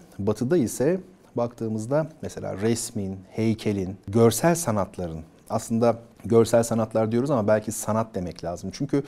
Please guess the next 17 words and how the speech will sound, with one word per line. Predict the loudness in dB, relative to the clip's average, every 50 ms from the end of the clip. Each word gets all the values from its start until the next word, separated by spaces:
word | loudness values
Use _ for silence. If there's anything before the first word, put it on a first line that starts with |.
| -6 -18 -20 -18 -12
sanatla | -10 -4 0 2 4 4 4 2 0 -2 -4 -4 -4 -2 0
edebiyatı | 0 0 2 2 2 2 2 2 0 0 -4 -2 2
ayırmak | 4 4 4 4 4 2 2 0
gerekir | -2 -4 -4 -4 -6 -10 -12 -16 -10
çoğu | -4 -2 -2 -2 -2
kere. | -2 -4 -4 -2 0
Bir | 0 -2 -2 0 2
üst | 2 2 2 0 -4 -8
kavram | 0 4 4 6 6 4 4 2
olarak | 2 2 0 0 -2 -4
sanat | -4 -2 0 0 0 -2 -2
hepsini | -4 -4 -2 -2 0 2 2
belki | 2 0 0 -4
karşılayabilir, | -2 0 2 2 2 0 -2 -2 -2 -2 -2 -2 -2
özellikle | 0 2 2 4 4 2 2 0 -2
günümüzde, | -2 0 0 -2 -2 -2 -4 -2 0
ama | 2 2 2 2 0